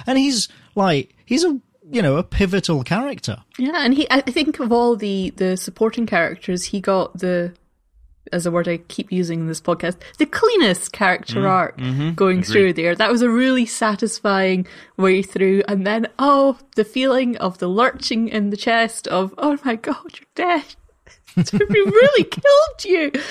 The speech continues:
Speaker 2: And then realizing, "Oh dear God, they're going to kill them all." <laughs>
Speaker 3: Right, he's the, he's the coward, right? And so he gets his redemption arc
Speaker 2: Mm.
Speaker 3: in his
Speaker 1: Yeah.
Speaker 3: moment of bravery.
Speaker 2: Yeah.
Speaker 1: I think the moment that, uh, that Jin said to him, or was it Cassian? One of them said,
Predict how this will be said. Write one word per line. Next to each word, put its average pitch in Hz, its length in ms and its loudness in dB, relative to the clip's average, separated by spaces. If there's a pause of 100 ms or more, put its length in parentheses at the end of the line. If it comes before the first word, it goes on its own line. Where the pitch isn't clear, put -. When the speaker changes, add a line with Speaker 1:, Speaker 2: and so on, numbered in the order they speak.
(140)
Speaker 2:
And 240 100 2
then 240 120 4
realizing, 220 460 2
"Oh 285 180 4
dear 170 180 0
God, 233 280 2
they're 214 80 0
going 202 240 0
to - 80 -14
kill 202 240 2
them 190 160 0
all." 170 460 2
<laughs> - 80 -20
Speaker 3:
Right, 123 180 0
he's 131 260 0
the, 107 420 0
he's 131 160 -2
the 123 80 -2
coward, 110 480 -2
right? 95 240 -2
And 101 100 -10
so 101 100 -8
he 95 80 -2
gets 98 200 -4
his 92 180 -6
redemption 95 460 -4
arc 92 160 -2
Speaker 2:
Mm. 185 80 0
Speaker 3:
in 90 80 0
his 90 80 0
Speaker 1:
Yeah. - 100 2
Speaker 3:
moment 95 240 -2
of 92 80 -6
bravery. 87 680 -6
Speaker 2:
Yeah. 190 360 -2 (160)
Speaker 1:
I - 100 4
think 180 240 2
the 165 60 2
moment 156 560 2
that, 139 340 -2 (100)
uh, 120 760 -2
that 139 160 -4
Jin 131 240 0
said 135 280 0
to 131 100 0
him, 117 340 0
or 135 140 0
was 113 160 0
it 120 80 -10
Cassian? 117 340 -2
One 120 160 2
of 110 60 0
them 110 160 0
said, 120 260 0